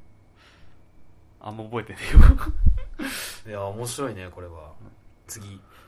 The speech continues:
Speaker 2: 唇毛さん、マッチョになる。<laughs> すごいセクシーコマン-
Speaker 1: それはすごい。うん。
Speaker 2: すく-、セクシーコマンドでありそうだよね。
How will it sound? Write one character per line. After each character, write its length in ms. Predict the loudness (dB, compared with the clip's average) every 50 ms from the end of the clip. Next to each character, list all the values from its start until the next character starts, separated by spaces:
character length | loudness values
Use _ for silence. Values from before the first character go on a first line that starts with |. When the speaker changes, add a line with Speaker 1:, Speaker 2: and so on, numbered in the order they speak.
| -20 -20 -20 -14 -10 -8 -8 -8 -10 -16 -20 -20 -20 -20 -20 -20 -20 -20 -20 -20 -20 -20 -20 -20 -20 -20 -20 -20 -20 -20
Speaker 2:
唇 400 | -16 -14 -12 -10 -8 -8 -10 -10
毛 80 | -14
さ 140 | -18 -20 -20
ん、 20 | -20 -20 -20 -20 -20 -20 -20 -20 -20 -20 -12
マ 80 | -12 -12
ッ 60 | -12 -12 -18
チ 80 | -18 -18
ョ 80 | -18
に 60 | -18
な 80 | -20 -20
る。 80 | -20 -20 -20 -20 -20 -20 -20 -20 -20 -20 -20 -20 -20 -20 -20 -20 -20 -20 -20 -14 -14 -14 -14 -16 -20 -18 -16 -16 -16 -14 -14 -14 -14 -14 -14 -14 -14 -14
<laughs> 40 | -14 -16 -20 -20 -20 -20 -18 -18 -18 -18 -18 -18 -18
す 200 | -16 -14 -12 -10
ご 100 | -8 -8
い 40 | -8
セ 160 | -8 -10 -12
ク 100 | -12 -10
シ 100 | -8 -2
ー 20 | -2
コ 40 | 0
マ 60 | -2
ン- 40 | -2 -2
Speaker 1:
そ 100 | -2 0
れ 60 | 2 4
は 20 |
す 0 |
ご 0 |
い。 60 | 4 2 2 0 -8
う 20 |
ん。 40 | -12
Speaker 2:
す 180 | -12 -12 -10 -4
く-、 160 | -4 -4 -4
セ 160 | -4 -8 -10
ク 120 | -10 -10 -10
シ 240 | -10 -6 -6 -6 -6
ー 40 |
コ 160 | -6 -4 -2 2
マ 120 | 2 2
ン 80 | 0 0
ド 40 | -6
で 60 | -6
あ 40 | -6
り 100 | -6 -6
そ 120 | -6 -6
う 40 | -8
だ 60 | -8
よ 60 | -12
ね。 120 | -16 -16